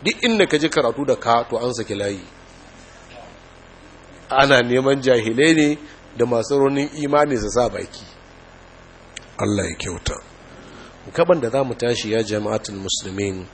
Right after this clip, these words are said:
yunkiru jama'atun min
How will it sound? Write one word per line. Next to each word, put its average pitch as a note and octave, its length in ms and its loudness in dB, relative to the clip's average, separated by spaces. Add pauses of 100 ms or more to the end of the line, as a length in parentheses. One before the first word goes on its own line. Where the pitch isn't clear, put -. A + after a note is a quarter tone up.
(960)
yunkiru A#2+ 680 2
jama'atun A#2 800 0 (140)
min A#2 140 0